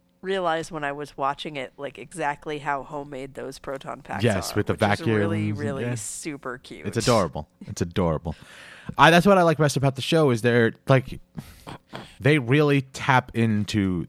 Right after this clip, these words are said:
Speaker 2: the eighties. Like, that is something that happened for realsies back then. They, they
Speaker 1: Yeah,
Speaker 2: didn't
Speaker 1: like, kids
Speaker 2: immediately make
Speaker 1: really
Speaker 2: toys that were the exact likeness of all the shit that they so, you see in the movies.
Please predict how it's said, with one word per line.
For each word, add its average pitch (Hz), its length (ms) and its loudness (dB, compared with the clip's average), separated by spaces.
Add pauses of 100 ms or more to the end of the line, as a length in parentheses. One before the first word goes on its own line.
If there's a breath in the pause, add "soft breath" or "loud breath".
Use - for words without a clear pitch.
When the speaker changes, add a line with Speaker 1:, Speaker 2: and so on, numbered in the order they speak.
(100)
Speaker 2:
the 107 220 0
eighties. - 680 0
Like, 110 440 -2 (1040 soft breath)
that 135 240 4
is 131 100 2
something 120 360 0
that 101 180 -2
happened 87 500 -2
for 95 340 0
realsies 95 1040 0 (420)
back 95 220 -6
then. 82 320 -4 (600 soft breath)
They, 95 440 2
they 233 140 0
Speaker 1:
Yeah, 117 40 2
Speaker 2:
didn't 143 220 2
Speaker 1:
like, 143 40 2
kids 139 140 6
Speaker 2:
immediately 131 440 4
make 123 260 4
Speaker 1:
really 165 140 -6
Speaker 2:
toys 127 720 0
that 98 360 0
were 98 140 -4
the 104 140 0
exact 113 480 -2
likeness 101 760 0
of 95 520 -2 (600 loud breath)
all 120 200 4
the 92 100 0
shit - 320 -2
that - 120 -8
they 98 100 -2
so, - 280 -2
you 90 160 -4
see 151 260 4
in 87 100 0
the 85 80 0
movies. - 500 -6